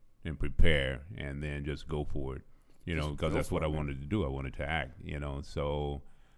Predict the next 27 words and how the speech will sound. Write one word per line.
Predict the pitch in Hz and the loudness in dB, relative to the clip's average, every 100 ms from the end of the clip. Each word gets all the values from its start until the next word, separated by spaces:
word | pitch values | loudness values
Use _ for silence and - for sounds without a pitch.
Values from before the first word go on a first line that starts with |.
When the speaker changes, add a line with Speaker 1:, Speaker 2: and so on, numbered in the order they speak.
| - - | -18 -10
Speaker 1:
uh, | 71 73 | -6 -4
the | 76 | -4
first, | 76 104 95 85 - 95 | -4 0 0 0 -4 -4
um, | 82 80 78 76 73 73 69 - - - - - - - - | 0 0 0 -2 -4 -6 -8 -12 -20 -20 -20 -20 -20 -20 -10
uh, | 73 73 | -6 -6
job | 71 80 87 80 78 | -4 2 4 4 2
I, | 78 78 73 - - | 0 -2 -6 -6 4
well, | 127 | 6
the | 107 | 6
first | - 185 190 - - | 2 2 0 0 -6
speaking | - - 156 143 107 | -8 0 0 2 0
job | 95 107 98 - | 2 2 0 -2
on | 104 104 | -2 -2
camera | 85 - 117 127 90 | -2 0 2 2 0
I | 80 | 0
got | 76 101 110 | 0 0 0
was | 73 87 123 92 | -2 2 2 2
in | 87 | 0
San | - 117 95 | -2 -2 -2
Francisco, | - 76 - 107 - 85 82 80 | -4 -8 -4 -6 -2 0 0 0
in, | 82 82 82 78 | -2 0 0 0
uh, | 78 | 0
Streets | - - 117 - | -2 0 0 0
of | 80 | -2
San | - 87 | -2 -2
Francisco. | - 69 - 98 - - - - - | -4 -8 -4 -6 -6 -10 -10 -14 -6
Speaker 2:
Mm. | 143 107 | -4 -4